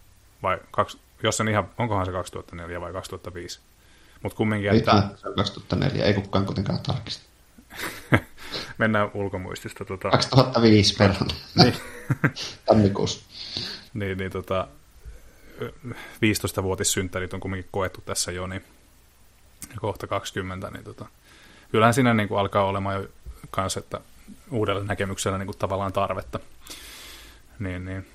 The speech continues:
Speaker 1: ehkä itekin sitten seurailen tilannetta, että kumpi nyt sitten loppuviimein lähtee ostoon, mutta,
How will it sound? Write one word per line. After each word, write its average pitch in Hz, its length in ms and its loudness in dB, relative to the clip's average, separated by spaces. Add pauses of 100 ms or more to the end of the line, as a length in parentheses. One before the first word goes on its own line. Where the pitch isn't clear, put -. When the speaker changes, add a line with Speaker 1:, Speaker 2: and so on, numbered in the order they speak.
Speaker 1:
ehkä 104 220 0
itekin 101 360 -4
sitten - 300 -6 (1900)
seurailen 113 500 10
tilannetta, 92 560 0
että 90 100 -6
kumpi 95 260 -4
nyt 90 120 -8
sitten 95 260 -8
loppuviimein 92 520 -6
lähtee 95 340 -6
ostoon, - 420 -8
mutta, - 260 -12